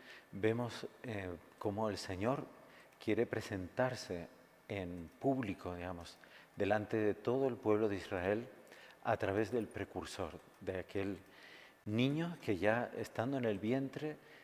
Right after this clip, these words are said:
de Santa Isabel, escuchó la voz de la Virgen María y saltó de alegría,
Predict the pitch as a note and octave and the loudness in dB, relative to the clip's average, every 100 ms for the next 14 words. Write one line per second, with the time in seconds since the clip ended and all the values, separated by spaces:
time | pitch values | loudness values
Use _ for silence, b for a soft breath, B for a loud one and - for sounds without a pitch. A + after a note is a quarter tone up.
0 | B F#2+ A#2 A#2 - A#2 C3 B2+ B2 G#2+ | B -4 0 2 0 -2 -2 0 2 2
1 | C#3+ F3 - B B B B G#2 - - | 0 -4 -14 B B B B -4 -4 -6
2 | - - C3 A#2 B2 C3+ A#2+ G2+ A2+ - | -4 0 2 4 6 6 4 4 4 2
3 | C#3+ A#2+ G2 G#2+ C#3 C#3+ - - B B | -2 0 2 2 0 -4 -12 -20 B B
4 | B G#2 - G#2 - - D3 B2+ G2 E2+ | B -2 4 4 4 4 6 6 4 4
5 | F#2 F#2 | 2 2